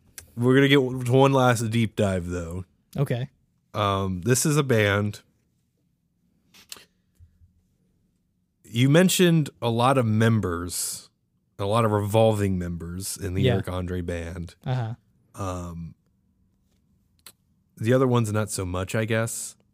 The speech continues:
Speaker 1: that
Speaker 2: Right.
Speaker 1: we've mentioned.
Speaker 2: Yeah, C B S Orchestra was pretty much the same the whole time.
Speaker 1: Yeah.
Speaker 2: The Conan bands were the same.
Speaker 1: Um, this last band,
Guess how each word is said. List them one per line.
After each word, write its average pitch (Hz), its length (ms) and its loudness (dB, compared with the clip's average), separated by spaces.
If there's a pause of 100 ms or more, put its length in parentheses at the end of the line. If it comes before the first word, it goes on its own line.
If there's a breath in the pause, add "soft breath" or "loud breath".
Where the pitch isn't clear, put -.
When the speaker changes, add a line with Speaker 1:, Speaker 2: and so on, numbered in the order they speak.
(180)
Speaker 1:
that 113 100 -2
Speaker 2:
Right. 131 160 4
Speaker 1:
we've 120 80 -2
mentioned. 117 440 -6 (200 loud breath)
Speaker 2:
Yeah, 160 320 6 (120)
C - 220 2
B 185 80 6
S 175 120 4
Orchestra 156 420 2
was 139 100 -2
pretty 143 280 0
much 135 520 -2
the 135 120 0
same 131 320 0
the 131 80 -2
whole 123 180 -6
time. 120 440 -4
Speaker 1:
Yeah. 92 220 -2 (220)
Speaker 2:
The 139 140 -2
Conan 131 320 0
bands 120 300 -2
were 117 60 -6
the 113 100 -8
same. 113 380 -6 (220)
Speaker 1:
Um, 110 420 4
this 151 260 4
last 147 400 2
band, 98 520 2